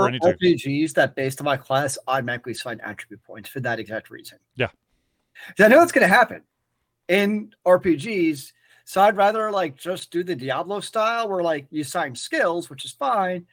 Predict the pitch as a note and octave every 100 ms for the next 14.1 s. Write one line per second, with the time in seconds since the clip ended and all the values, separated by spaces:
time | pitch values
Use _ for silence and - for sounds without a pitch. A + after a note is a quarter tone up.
0 | _ _ - E3 - F3+ E3+ D#3 D3 C#3
1 | E3+ E3+ C#3 - D#3+ C#3+ D3 C3+ - D#3
2 | D3+ C3 C#3 - C#3 C3 A#2+ A#2 A#2+ G2+
3 | - B2+ A#2+ C3+ B2+ A#2 - - C3 -
4 | B2+ - G#2 G#2+ - - - - - -
5 | - _ _ _ _ - - - - _
6 | _ _ _ _ _ _ _ _ _ _
7 | - C4 A#3+ G#3+ G3 G3+ G3 C#3+ F3 E3
8 | D#3 D3+ B2+ G3 G3 _ - F#3 F3+ D#3+
9 | D3 A3 D#3 C#3 E3 D#3 C#3 C3 - -
10 | D3+ C3+ B2+ - - B2 B2 B2 - C3+
11 | A2+ D3+ C#3 - B2+ A2 G#2 B2+ G#3+ G3
12 | E3+ D3 D#3+ D3 - A2+ _ _ _ _
13 | - B2+ B2+ A2 A2+ C3 - F#3 A#3+ C4
14 | B3